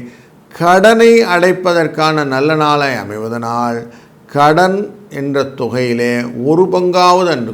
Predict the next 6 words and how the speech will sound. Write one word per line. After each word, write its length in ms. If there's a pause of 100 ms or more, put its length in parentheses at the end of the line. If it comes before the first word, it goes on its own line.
குடைத்தீர்களானால் 960 (160)
கடன் 440
அடைந்துவிடும் 680 (120)
அப்படிங்கிறது 500 (100)
மனசில் 360
கொள்ளவும். 340